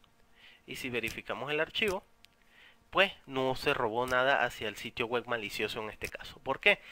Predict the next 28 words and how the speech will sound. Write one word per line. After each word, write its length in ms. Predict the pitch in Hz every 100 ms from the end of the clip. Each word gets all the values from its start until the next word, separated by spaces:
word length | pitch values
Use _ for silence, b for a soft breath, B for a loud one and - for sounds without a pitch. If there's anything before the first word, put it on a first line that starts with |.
| B B B
Como 260 | 135 160
ven, 200 | 180 147 - B - - -
dice 320 | 147 151 143
remove, 440 | 135 131 151 165
remove, 520 | 170 165 165 151 139
aquí 180 | 131 -
fue 140 | 131 135
donde 220 | 139 139
removió 500 | 131 120 117 120 127
etiquetas 520 | 139 - - 120 135
potencialmente 840 | 135 165 - 113 - 123 135 135 151
peligrosas 640 | 160 160 160 165 - 151
y 220 | 143 180 - B B
algunos 640 | 135 139 135 139 156 156 156
caracteres 580 | 170 156 156 165 151 143
los 140 | 123
convirtió 540 | - 117 113 - 151
a 80 | 156
su 140 | - 131
equivalente 680 | - 110 110 117 143 147 - B B B B B B
en, 440 | 131 123 110 98 90
esto 320 | 98 - 123
creo 200 | 127 120
que 100 | -
es 80 | 135
hexadecimal, 600 | - 123 123 - 143 123
algo 220 | 101 104
así. 260 | 117 170